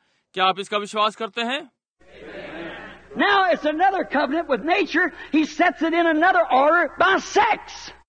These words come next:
Speaker 1: अब ये दूसरी वाचा प्रकृति के साथ, उसने इसे दूसरे क्रम में तय किया, काम इच्छा के द्वारा।
Speaker 2: Second covenant. One male, many females. One buck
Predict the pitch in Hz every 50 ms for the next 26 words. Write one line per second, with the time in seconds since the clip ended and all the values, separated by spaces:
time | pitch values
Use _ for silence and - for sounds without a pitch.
0 | _ _ _ _ - 196 254 269 269 254 254 233 175 165 254 277 - 277 262 254
1 | 226 226 214 - 220 208 185 _ - 220 233 - 285 262 - 262 226 - 220 196
2 | - 220 214 202 175 - _ _ _ _ _ _ _ _ _ _ _ _ _ _
3 | _ _ _ _ _ 233 262 - 262 277 277 247 233 - 262 247 240 208 165 120
4 | 113 123 262 277 - - 285 247 - 247 247 247 233 220 202 - - 277 285 254
5 | - - 202 185 170 147 123 104 _ _ _ _ _ _ - 202 247 285 285 277
6 | 220 - 240 254 220 185 196 165 165 147 135 120 104 95 _ _ _ _ _ _
7 | _ _ - - 370 403 - 302 269 - - 247 240 202 160 143 131 - - -
8 | - - _ _ _ _ _ _ _ _ _ _ _ _ _ _ _ - 147 165
9 | 208 285 330 381 403 403 392 381 359 359 349 320 285 277 277 285 330 349 339 302
10 | - - - - - _ _ _ _ _ _ _ - 180 214 285 339 349 330 294
11 | 277 - 302 359 349 320 285 233 190 156 139 123 135 147 - - _ _ _ _
12 | _ _ _ _ _ _ _ _ _ _ _ _ _ _ _ _ _ _ _ _
13 | _ _ _ _ _ 571 571 587 _ _ _ _ _ _ _ _ _ _ _ _
14 | _ _ _ _ _ _ _ _ _ _ _ _ _ - 151 220 311 359 370 359
15 | 302 - - 320 339 311 294 - - -